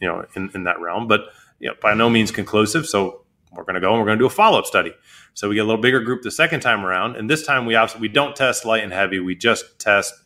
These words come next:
two groups now. Uh, one group, uh, actually, we had a control group, group who did nothing. Uh, but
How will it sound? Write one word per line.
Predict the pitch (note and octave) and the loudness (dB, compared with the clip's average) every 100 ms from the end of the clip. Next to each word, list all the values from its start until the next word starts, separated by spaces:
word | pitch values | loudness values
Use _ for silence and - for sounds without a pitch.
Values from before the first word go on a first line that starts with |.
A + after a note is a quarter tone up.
| _ _ | _ _
two | - D3 | 2 4
groups | G#2+ F#2+ - | 4 -2 -4
now. | F#2 E2 _ _ _ - | -6 -6 _ _ _ -2
Uh, | F2+ F2+ F2 F2 | 4 4 4 2
one | F#2+ A2+ | 2 2
group, | A2 A2 G#2+ | 4 2 0
uh, | G2 F#2 F2+ G#2 | 0 0 0 -2
actually, | G2+ G2 | -4 -4
we | G2 | 0
had | A#2 | 0
a | |
control | G2+ F#2 G#2 | 0 -2 -2
group, | F#2 G2 - - | -2 -8 -12 -8
group | F#2+ F2 | -8 -6
who | |
did | F2 | -6
nothing. | E2 E2 F#2 - _ _ - | -2 -2 -4 -20 _ _ -2
Uh, | F2 F2 F2 F2 | 2 4 4 2
but | F2+ F#2+ | -2 -4